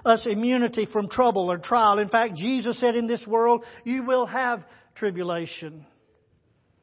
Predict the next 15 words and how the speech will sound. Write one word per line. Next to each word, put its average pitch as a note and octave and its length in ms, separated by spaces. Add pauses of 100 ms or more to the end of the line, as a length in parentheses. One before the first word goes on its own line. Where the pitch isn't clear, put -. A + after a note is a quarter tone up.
(180)
But F#3 220
take F3 240
heart, F#3 420 (1600)
I've E3 280
overcome D#3 680 (380)
the E3 100
world." D#3+ 220
What G#3+ 160
overcomes G#3 480
the G#3 80
world? G3+ 400
Faith. D#2+ 340 (1800)
Deliverance G#3+ 460
is F3+ 120
unusual. F#3+ 760